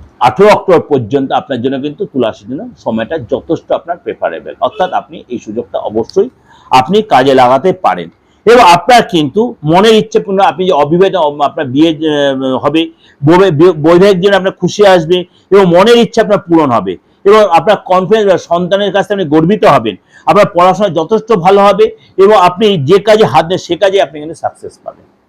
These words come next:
এটা কিন্তু আপনাকে ওভারঅল প্রেজেন্টেশন করলো। ওভারঅল তা সত্ত্বেও বলছি, নাইনটি তে নাইনটি ফাইভ পার্সেন্ট মিলবে,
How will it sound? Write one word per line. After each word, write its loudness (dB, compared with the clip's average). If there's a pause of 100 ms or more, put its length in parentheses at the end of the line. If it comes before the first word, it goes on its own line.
এটা 0
কিন্তু 2
আপনাকে 0
ওভারঅল 2
প্রেজেন্টেশন -8
করলো। -18
ওভারঅল 4
তা -2
সত্ত্বেও -8
বলছি, -6 (400)
নাইনটি 0
তে 0
নাইনটি -4
ফাইভ -6
পার্সেন্ট -10
মিলবে, -10